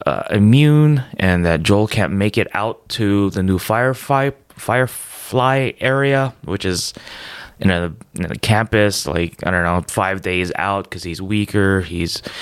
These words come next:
not as strong, he's deaf, and Ellie had to save him multiple times already 'cause of he's not as what he used to be. And, "Tommy, you are, you can do this," um,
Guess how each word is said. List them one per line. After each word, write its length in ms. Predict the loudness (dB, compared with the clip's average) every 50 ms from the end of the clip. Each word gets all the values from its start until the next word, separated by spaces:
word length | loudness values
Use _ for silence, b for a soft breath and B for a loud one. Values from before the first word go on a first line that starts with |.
| B B B
not 140 | -2 0 0
as 140 | 0 -2 -4
strong, 560 | -4 -2 0 0 2 2 2 2 0 -2 -4
he's 300 | -6 -8 -8 -10 -10 -12 -10 -2
deaf, 400 | 0 0 2 2 0 -2 -4 -8
and 160 | -12 -10 -6 -2
Ellie 260 | -2 0 0 0 0
had 120 | -2 -2 -4
to 60 | -4
save 300 | -4 -2 0 0 0 0
him 280 | 0 0 0 0 -2 -4 B B B B B B B B 2
multiple 340 | 2 2 2 2 -2 -4
times 420 | -2 -2 -2 0 0 0 0 0 0
already 400 | 2 2 2 2 2 0 -2 -4
'cause 240 | -4 -4 -4 -2 0
of 220 | 0 -2 -2 -6 -14 -18 -20 _ _ -20 -20 _ _ _ _ _ _ _ -4
he's 240 | 2 2 2 4 4
not 240 | 2 2 2 0 0
as 200 | -2 -4 -4 -4
what 160 | -4 -4 -2
he 80 | 0 2
used 220 | 2 2 2 2 2
to 60 | 2
be. 260 | 4 4 4 4 2
And, 140 | 2 0 -2
"Tommy, 300 | -2 -2 0 0 0 0
you 200 | 0 0 0 0
are, 400 | 2 2 2 2 0 0 -2 -4 B B B B B B B B
you 100 | B -2
can 100 | 0 2
do 200 | 4 4 4 4 6
this," 560 | 4 4 4 2 0 -2 -4 -8 -10 -12 -16 -14 -8
um, 400 | -6 -6 -4 -4 -4 -6 -8 -10